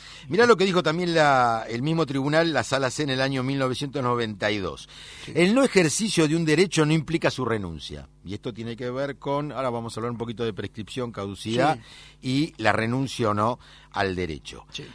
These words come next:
Speaker 1: Así, por ejemplo, se estableció este principio para la prohibición de fijar carteles, anuncios,
Speaker 2: Sí.
Speaker 1: letreros
Speaker 2: Sí.
Speaker 1: o imágenes,
Speaker 2: Sí.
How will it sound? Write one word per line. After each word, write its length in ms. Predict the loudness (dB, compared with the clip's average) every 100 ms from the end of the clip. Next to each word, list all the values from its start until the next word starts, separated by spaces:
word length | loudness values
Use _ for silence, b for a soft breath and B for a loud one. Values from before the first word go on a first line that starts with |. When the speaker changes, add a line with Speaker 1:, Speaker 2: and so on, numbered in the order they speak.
| 2
Speaker 1:
Así, 260 | 4 4 2
por 160 | 2
ejemplo, 400 | 4 2 0 0
se 100 | 0
estableció 520 | 0 0 0 0 0
este 180 | -2 -2
principio 520 | -4 -4 -4 -4 -2 0
para 140 | 2
la 120 | 2
prohibición 480 | 0 -2 -2 -2 -2
de 100 | -2
fijar 320 | -4 -4 -4
carteles, 800 | -2 -4 2 2 2 0 -4 -14 -20 -20 -12 -2
anuncios, 640 | 0 2 0 0 -2 -4
Speaker 2:
Sí. 40 | -2
Speaker 1:
letreros 520 | -4 -4 -2 0 -2
Speaker 2:
Sí. 60 | -2
Speaker 1:
o 20 |
imágenes, 540 | 0 0 0 -2 -4
Speaker 2:
Sí. 60 | -6